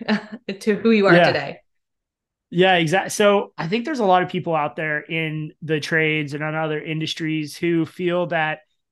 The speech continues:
Speaker 2: because they didn't go to college or they didn't get the education or maybe the experience, they're not qualified to pursue their dreams. And so they kinda said,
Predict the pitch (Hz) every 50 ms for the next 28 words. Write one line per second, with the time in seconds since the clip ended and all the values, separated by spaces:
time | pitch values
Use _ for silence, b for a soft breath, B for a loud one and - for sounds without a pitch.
0 | _ - 156 - 185 180 156 190 190 180 175 160 131 165 160 160 151 160 160 156
1 | - 160 160 160 160 156 156 156 143 127 147 143 147 147 156 156 151 - 170 147
2 | - - 151 147 143 156 156 151 143 143 - 165 160 151 - - 160 160 151 147
3 | 143 160 175 180 170 156 156 139 - - - - 233 226 208 185 165 151 - -
4 | - _ _ _ _ _ _ _ _ _ _ _ - - 175 190 214 226 220 214
5 | 196 185 - - - - - 170 165 170 175 175 175 - 180 165 165 160 156 156
6 | 147 139 - - - 165 160 151 147 - - - 165 - - 185 170 170 160 139
7 | 143 151 139 131 135 - - - - _ _ _ - 151 156 - 180 170 170 170
8 | 165 170 160 160 156 - 175 160 160 151 147 139